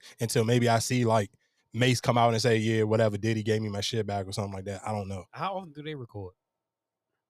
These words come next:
Speaker 1: Who?
Speaker 2: Him and Cam.
Speaker 1: I don't know. I never watched it.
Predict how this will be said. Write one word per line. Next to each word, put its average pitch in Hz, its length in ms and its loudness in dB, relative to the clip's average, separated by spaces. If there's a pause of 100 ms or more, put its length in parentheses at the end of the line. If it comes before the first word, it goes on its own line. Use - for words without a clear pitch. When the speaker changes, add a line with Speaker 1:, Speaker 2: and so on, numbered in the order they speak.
(680)
Speaker 1:
Who? 113 240 6 (380)
Speaker 2:
Him 139 180 -16
and 110 140 -14
Cam. 104 260 -14 (240)
Speaker 1:
I 123 60 0
don't 110 80 2
know. 117 80 6
I 104 60 4
never 101 200 2
watched 107 320 2
it. - 80 -14